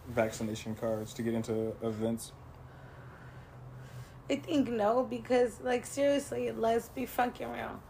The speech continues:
Speaker 2: How pe-, how many people don't fake that shit?
Speaker 1: Valid. They, they have.
Speaker 2: Like, how many people have don't fake that shit, you know? And, you know, it, uh, and it's crazy because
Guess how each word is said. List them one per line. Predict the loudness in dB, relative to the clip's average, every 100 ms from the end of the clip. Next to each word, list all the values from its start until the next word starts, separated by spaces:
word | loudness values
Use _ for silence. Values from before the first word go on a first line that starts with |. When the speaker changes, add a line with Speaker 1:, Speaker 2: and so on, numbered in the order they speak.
| -18 0
Speaker 2:
How | 2 2
pe-, | 0 -6
how | 2 4
many | 4 0
people | 0 0 0 2
don't | 0 4
fake | 2 2
that | -4 -6
shit? | -8 -10 -10 -18 -18 -16 -18 -18 -4
Speaker 1:
Valid. | 2 2 2 -4 -12 -18 -20 -20 -18 -12 -4
They, | -4 -2
they | 2
have. | 8
Speaker 2:
Like, | 8 10
how | 8 8
many | 6 2
people | 2 -2 0 2
have | 2 4
don't | 2 4
fake | 0 0 -2
that | -4
shit, | -2 -2 -2
you | -2 -2
know? | -2 -2 -2 -4
And, | -4 -4 -6 -6 -6 -6 -4
you | -2
know, | 0 2 0 -2 -6 -6
it, | -4 -6 -8 -18 -18 -18 -18 -18 -18 -18 -18 -18 -18 -18 -18 -18 -18 -16 -8
uh, | -4 -4 -8 -16 -16 -2 -2 -2 8
and | 12 12
it's | 10
crazy | 8 10 10 8
because | 6 6 10 10